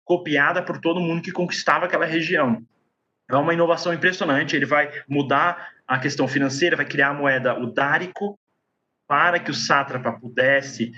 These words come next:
ah, fazer as cobranças de impostos dentro dessas regiões,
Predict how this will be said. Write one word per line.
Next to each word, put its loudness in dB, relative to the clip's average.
ah, 0
fazer 0
as -2
cobranças 0
de -2
impostos -2
dentro 0
dessas 0
regiões, -2